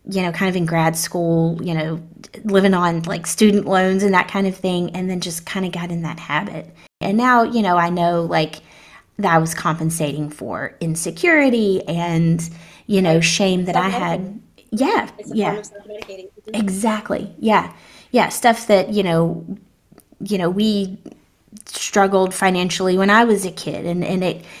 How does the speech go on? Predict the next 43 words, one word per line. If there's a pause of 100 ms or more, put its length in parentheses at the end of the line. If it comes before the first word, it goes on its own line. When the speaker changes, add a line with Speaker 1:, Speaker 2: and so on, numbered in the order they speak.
Speaker 1:
you
know,
there,
there
are
a
lot
of
roots
there
from
things
that
I
never
dealt
with. (560)
Um,
it
went
beyond
kind
of
surface
level.
It
was,
you
know,
social
insecurity,
I
think,
trying
to
keep
up (560)
with
everybody
around
me.
And
then